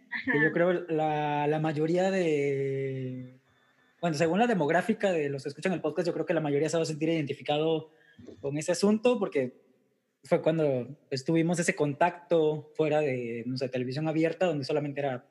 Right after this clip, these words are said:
Speaker 1: Dragon Ball y ya, donde empeza-, eh, empezaste a tener como este contacto con otra cu-, con otra cultura diferente. Eh, y ya cuando conociste los videos de, de este chico, ¿qué fue lo,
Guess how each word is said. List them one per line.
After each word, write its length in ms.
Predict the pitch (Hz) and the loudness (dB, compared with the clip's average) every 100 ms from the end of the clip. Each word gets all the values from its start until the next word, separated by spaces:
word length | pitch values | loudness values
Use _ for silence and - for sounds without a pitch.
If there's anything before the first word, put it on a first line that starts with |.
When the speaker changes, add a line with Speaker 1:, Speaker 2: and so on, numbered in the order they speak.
| _ | _
Speaker 1:
Dragon 300 | - 151 143 | -4 -2 -2
Ball 280 | 147 165 247 190 | 0 0 0 -2
y 60 | |
ya, 220 | 139 208 - _ _ _ _ _ _ _ | -2 -2 -6 _ _ _ _ _ _ _
donde 180 | 180 180 | -2 0
empeza-, 340 | 165 165 180 165 | 0 0 0 0
eh, 280 | 156 151 | 0 0
empezaste 340 | 151 151 165 202 | -2 -2 -4 -4
a 40 | |
tener 180 | 170 156 | -4 -4
como 120 | 175 | -4
este 140 | 165 185 | -6 -4
contacto 540 | 156 147 175 175 170 | -2 0 0 0 -2
con 160 | 160 147 | 0 -2
otra 200 | 143 156 | -4 -6
cu-, 200 | 147 139 | -8 -10
con 140 | - 143 | -8 -8
otra 140 | 151 | -6
cultura 280 | 147 135 135 | -10 -8 -6
diferente. 500 | 135 147 170 185 - _ _ _ _ - | -4 0 0 -2 -8 _ _ _ _ -4
Eh, 720 | 143 139 139 135 135 131 135 - _ _ _ _ _ _ _ - | 0 0 0 -2 -2 -4 -6 -12 _ _ _ _ _ _ _ -2
y 80 | 185 | 0
ya 120 | 185 | 2
cuando 200 | 208 233 | 2 2
conociste 460 | 196 185 185 190 208 | 2 0 -2 -2 -2
los 120 | 180 | 0
videos 320 | 165 156 160 | 0 0 0
de, 580 | 156 160 143 139 131 131 | 0 0 0 -2 -2 -4
de 120 | 139 | -2
este 180 | 156 175 | -2 -2
chico, 360 | 185 190 202 226 - - | -2 0 0 -2 -8 -8
¿qué 140 | - 220 | -2 -2
fue 480 | 226 233 247 247 - _ _ | 2 0 0 -4 -14 _ _
lo, 1300 | 202 202 185 180 175 165 160 160 151 151 151 151 | -2 0 2 2 0 0 0 0 0 0 -2 -4